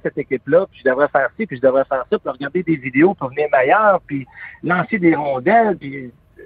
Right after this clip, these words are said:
tu viens à un moment donné, tu dis, « Qu'est-ce que je peux faire pour vraiment, vraiment m'en sortir ? »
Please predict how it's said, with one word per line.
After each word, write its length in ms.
tu 60
viens 120
à 40
un 20
moment 280
donné, 460
tu 60
dis, « 240
Qu'est-ce 260
que 140
je 180
peux 140
faire 420
pour 200
vraiment, 640
vraiment 480
m'en 280
sortir ? » 640